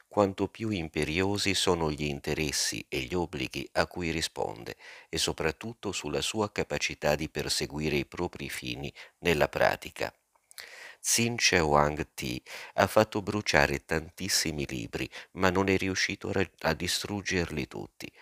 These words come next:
Stalin era andato più lontano nella realizzazione di tale progetto nel nostro secolo,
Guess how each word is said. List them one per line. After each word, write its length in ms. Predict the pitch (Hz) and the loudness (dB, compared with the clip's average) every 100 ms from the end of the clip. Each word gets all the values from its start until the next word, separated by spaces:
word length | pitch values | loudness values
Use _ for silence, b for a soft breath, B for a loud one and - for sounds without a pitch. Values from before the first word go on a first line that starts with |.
| B B B | B B B
Stalin 720 | - - 87 113 95 71 67 - | -4 6 8 8 4 0 -2 -2
era 220 | 82 71 | -2 0
andato 360 | 73 73 76 | 0 -2 -2
più 160 | 73 78 | -6 -4
lontano 640 | 71 73 78 101 80 69 | -2 -2 0 0 0 0
nella 400 | 69 69 123 127 | -2 -4 -2 0
realizzazione 880 | - - - 139 - 143 - 73 76 | 0 0 -2 -2 -2 -2 0 0 0
di 160 | 64 65 | -4 -6
tale 240 | 62 62 | -6 -6
progetto 600 | - 71 67 - - - | -8 -8 -4 -4 -4 -6
nel 160 | 65 - | -6 -4
nostro 380 | - - - | -4 -6 -4
secolo, 580 | - - 131 131 143 120 | -2 0 0 -2 -4 -4